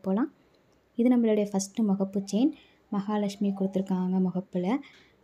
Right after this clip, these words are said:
இந்த முகப்பு வந்து டபுள் பக்கமும் வந்து சேம் டிசைன்ஸ் இருக்கிற மாதிரியான முகப்பு. ரெண்டு பக்கமுமே வந்து சேம் டிசைன் இருக்கும். திரும்பிக்கிட்டாலும் வந்து பிரச்சனை இல்ல. ரெண்டு பக்கமுமே அம்மன் இருக்கிறதால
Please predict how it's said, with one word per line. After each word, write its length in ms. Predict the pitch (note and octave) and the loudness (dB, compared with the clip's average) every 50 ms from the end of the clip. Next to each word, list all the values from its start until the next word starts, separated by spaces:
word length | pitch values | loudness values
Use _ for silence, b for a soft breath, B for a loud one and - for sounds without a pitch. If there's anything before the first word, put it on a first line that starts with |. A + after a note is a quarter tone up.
| _ _ - A3 | _ _ -6 -4
இந்த 120 | G#3 G#3+ G#3+ G#3 | 0 2 2 4
முகப்பு 320 | G3+ A3 A3 A3+ - A#3 G#3+ G3 | 4 2 2 0 0 0 2 4
வந்து 240 | F#3 F#3 G3 B3 D#4+ F4+ C4 F#3+ G3 | 4 4 4 4 4 4 4 4 6
டபுள் 220 | F#3+ G3+ B3 C4 C4 | 4 6 4 4 2
பக்கமும் 400 | B3 A3+ A#3 - A#3 A#3+ B3 B3 A#3 | 2 0 2 4 4 4 6 4 4
வந்து 160 | A3 A3+ C4 C4+ - - | 4 4 2 2 0 2
சேம் 320 | - G3+ G3+ G#3 G#3+ G#3 G3 | 2 4 4 4 4 6 6
டிசைன்ஸ் 360 | F#3+ F#3 F#3 F#3 F#3 F3+ - G3 | 6 6 6 4 4 4 2 -2
இருக்கிற 220 | F#3+ - F#3 F#3 F3+ | -4 -2 0 0 0
மாதிரியான 340 | F3+ F3+ F3+ F#3 F#3 F#3+ F#3 F3+ | 0 0 2 2 2 2 2 2
முகப்பு. 360 | F3+ F3 F3 - - - C4 D4+ - b b b b b b b b b _ _ _ _ _ _ - F#3+ | 0 -2 -6 -6 -2 0 0 0 0 b b b b b b b b b _ _ _ _ _ _ 0 2
ரெண்டு 180 | F#3+ G#3 G#3 G3+ G#3 | 4 4 4 2 0
பக்கமுமே 400 | G3 G3 G#3 G#3 G3+ G3+ G3+ G#3+ G3+ | 0 0 2 2 4 4 4 4 4
வந்து 220 | F#3+ F#3 F#3+ A#3+ B3+ - - | 4 4 4 2 0 0 2
சேம் 240 | G3 F#3+ F#3+ F#3+ F#3+ F#3 | 2 4 6 6 4 4
டிசைன் 280 | F3+ F#3 F#3 F#3 F#3 F#3 F3+ | 4 2 2 2 2 2 0
இருக்கும். 320 | F3 E3+ - C4+ D#4+ F#4 - - - - - - | -4 -2 0 2 2 2 0 -6 -18 -4 2 4
திரும்பிக்கிட்டாலும் 680 | B3+ C4+ C4+ C4 B3 A#3+ A3 G#3 G3+ G3+ G#3+ A3 A3 G#3 | 6 8 8 8 6 4 2 2 2 2 2 2 2 4
வந்து 180 | G3 G3 A3+ C4+ - - | 4 4 4 2 2 2
பிரச்சனை 400 | F#3+ F#3 - - G3 F#3+ F#3+ F#3+ F#3+ F#3+ F#3 | 0 0 0 0 2 4 4 4 4 4 2
இல்ல. 120 | F#3 G#3+ D4 F4+ b b b b b b b _ - G3 | 2 2 2 0 b b b b b b b _ -2 0
ரெண்டு 160 | G3 G3+ G#3 G3+ G3+ | 2 2 2 0 -2
பக்கமுமே 340 | G3 G3 G3+ G3+ G#3 A3 G#3+ G3 | 0 2 2 2 4 4 4 4
அம்மன் 260 | G3 G3 G3+ G3 G3 F#3+ | 4 4 6 6 4 4
இருக்கிறதால 420 | F#3 F#3 - F3 F3+ F3+ F#3+ G#3+ | 2 0 -2 -2 0 2 2 2